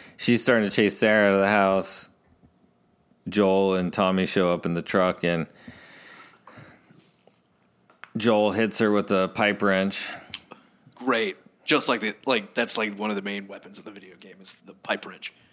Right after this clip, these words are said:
Speaker 2: So as, as soon as he, like, brought it out, I was like, "Oh,
Speaker 1: Yeah.
Speaker 2: here we go."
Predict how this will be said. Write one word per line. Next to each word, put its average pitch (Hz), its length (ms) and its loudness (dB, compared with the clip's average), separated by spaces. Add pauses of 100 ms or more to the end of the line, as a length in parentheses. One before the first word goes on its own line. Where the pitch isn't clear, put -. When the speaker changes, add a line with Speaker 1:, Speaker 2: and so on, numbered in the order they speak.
(120)
Speaker 2:
So 143 200 0
as, 110 160 -6
as 135 120 -2
soon 151 140 2
as 135 100 0
he, 139 80 -2
like, 120 240 0 (600)
brought 101 200 0
it 101 80 -4
out, 110 160 2
I - 20 0
was 95 100 -2
like, 110 120 -6
"Oh, 185 120 -2
Speaker 1:
Yeah. 95 100 -2
Speaker 2:
here 151 80 4
we 113 120 0
go." 92 160 -4